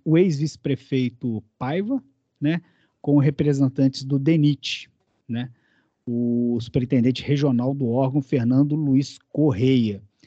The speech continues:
E aí houve, então, essa confirmação de que o processo de licitação pra contratação de uma empresa para recuperação aí do serviço de drenagem, é, está em vias de ser publicado. E aí, enfim,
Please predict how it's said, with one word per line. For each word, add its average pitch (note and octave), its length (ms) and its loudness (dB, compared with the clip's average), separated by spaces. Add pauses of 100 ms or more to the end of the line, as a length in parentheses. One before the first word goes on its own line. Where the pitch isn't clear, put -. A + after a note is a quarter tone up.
(380)
E B2+ 180 -2
aí B2 320 2
houve, C#3+ 300 0
então, C3+ 320 0
essa C3+ 220 -2
confirmação D3+ 840 0
de C#3 120 -6
que C3 340 -4 (100)
o D3+ 80 -8
processo C#3+ 500 -4
de D3 80 -4
licitação C#3+ 680 -4
pra C#3+ 160 -8
contratação C#3 640 -4
de C#3+ 100 0
uma C#3+ 120 4
empresa C#3 560 0
para B2+ 200 -6
recuperação C#3+ 720 -4
aí C3+ 140 2
do B2+ 200 -2
serviço B2 640 -2
de A#2+ 140 -2
drenagem, C3 880 0 (920)
é, A#2+ 560 -4 (200)
está D3+ 360 -4
em D#3 120 4
vias C#3 280 2
de C#3+ 80 -6
ser - 180 -2
publicado. F3 840 -4 (120)
E F3 140 2
aí, E3+ 320 2
enfim, G#3 460 0